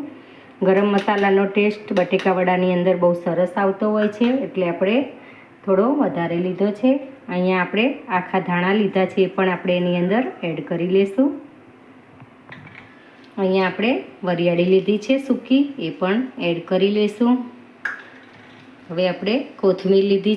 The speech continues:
છે, એ પણ એડ કરી લઈશું. હવે આપણે ખાંડ લીધી છે, એ પણ એની અંદર એડ કરી લેવાની છે. આપણે લીંબુ નાખવાનું છે.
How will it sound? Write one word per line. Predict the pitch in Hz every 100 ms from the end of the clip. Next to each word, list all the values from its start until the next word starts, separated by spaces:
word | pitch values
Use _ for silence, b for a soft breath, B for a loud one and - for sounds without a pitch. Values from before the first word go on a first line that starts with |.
| -
છે, | 262 302 -
એ | 170
પણ | - 185 190
એડ | 185 -
કરી | 208 220
લઈશું. | 226 226 254 277 277 - - - - - - - - - - - - - - - - - - - - - - - - - - - - - - - -
હવે | 190 220 196
આપણે | - 196 269 - - - -
ખાંડ | 180 175 175
લીધી | 185 185 208 -
છે, | 262 - 170
એ | 170
પણ | 196 190
એની | 190 202 202
અંદર | 233 277 - 175
એડ | 160 -
કરી | 185 196 208
લેવાની | 208 220 226 233 -
છે. | 247 285 - - - - - - - 190
આપણે | 185 202
લીંબુ | 208 208 220 220
નાખવાનું | 196 - 233 247 214
છે. | -